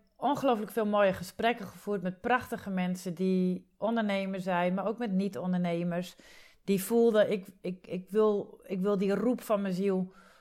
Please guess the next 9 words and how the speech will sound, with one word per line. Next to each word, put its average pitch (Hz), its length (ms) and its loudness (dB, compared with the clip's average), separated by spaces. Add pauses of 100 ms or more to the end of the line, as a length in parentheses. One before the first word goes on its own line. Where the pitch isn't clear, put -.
(120)
volgen. 185 760 4 (600)
En 254 140 4
op 262 100 8
het 240 120 -2
moment 220 500 2 (220)
dat 196 160 2
ik 233 100 4
merkte 226 380 6
dat 196 480 4